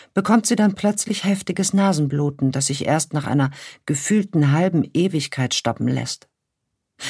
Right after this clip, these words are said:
Als Tabea ihrer erschöpften Tochter einen frischen Pyjama anzieht, bemerkt sie erschrocken kleine blaue Flecken auf Nolas Armen und Beinen,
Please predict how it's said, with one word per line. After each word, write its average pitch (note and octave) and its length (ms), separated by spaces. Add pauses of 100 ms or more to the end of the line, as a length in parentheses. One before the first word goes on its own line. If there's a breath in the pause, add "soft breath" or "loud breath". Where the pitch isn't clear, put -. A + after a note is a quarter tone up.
Als E3+ 220
Tabea G#3 420
ihrer F#3 220
erschöpften F3+ 520
Tochter - 380
einen D3 180
frischen E3 360
Pyjama D#3 480
anzieht, E3 520 (840 loud breath)
bemerkt E3 400
sie - 220
erschrocken E3+ 600
kleine E3+ 380
blaue E3+ 400
Flecken F3+ 440
auf - 200
Nolas D#3+ 500
Armen D3+ 360
und C#3 180
Beinen, D3+ 400